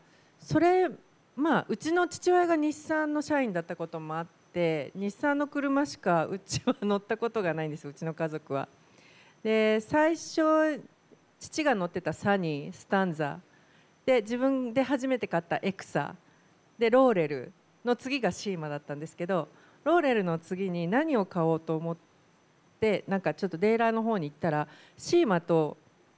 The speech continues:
スカイラインジーティーアールが並べて置いてあって、あの、ジーティーアールってすごい、あの、<laughs> 憧れの車だったので、そっちにしようかと思ったら、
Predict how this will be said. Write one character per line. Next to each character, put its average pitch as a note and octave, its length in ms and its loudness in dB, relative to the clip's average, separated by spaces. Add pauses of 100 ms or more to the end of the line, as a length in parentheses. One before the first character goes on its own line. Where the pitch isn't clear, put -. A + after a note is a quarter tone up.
ス - 120 -16
カ C#4 160 4
イ D4 40 4
ラ D4+ 120 4
イ G#3+ 60 -2
ン F3 40 -6
ジ F#3 140 -2
ー F3+ 40 -2
テ G3 120 -2
ィ - 20 2
ー G3 60 2
ア - 20 4
ー F#3 40 2
ル E3 60 -2
が C#3+ 220 -4
並 F3+ 240 0
べ F#3+ 100 -2
て G3 120 -6
置 F#3+ 100 -2
い F#3 40 -8
て F#3 120 -8
あ F3+ 60 -4
っ F3+ 40 -12 (200)
て、 C#3+ 320 -4 (460)
あ F3 120 2
の、 E3+ 540 4
ジ G#3+ 140 2
ー C4+ 120 4
テ C4+ 100 0
ィ D#4 40 6
ー E4 120 6
ア D#4+ 40 4
ー - 20 4
ル G#3 60 -2
っ F#3 40 -2
て F3+ 120 -10
す - 180 -6
ご A#3 200 6
い、 F3+ 140 2 (180)
あ F#3 120 -2
の、 E3 220 0 (280)
<laughs> - 280 -14
憧 B3 340 2
れ C4+ 60 2
の C4 100 2
車 C4 320 2
だ C4 100 4
っ B3+ 40 0
た F#3+ 160 -4
の D3 140 -4
で、 C#3+ 240 -4 (580)
そ - 200 0
っ - 120 -10
ち C#4 160 -2
に A#3 80 4
し A3 160 -2
よ G#3+ 60 6
う G#3 40 2
か G3 140 0
と E3+ 140 0
思 F3 160 0
っ - 20 -4
た - 180 -6
ら、 F#3 260 2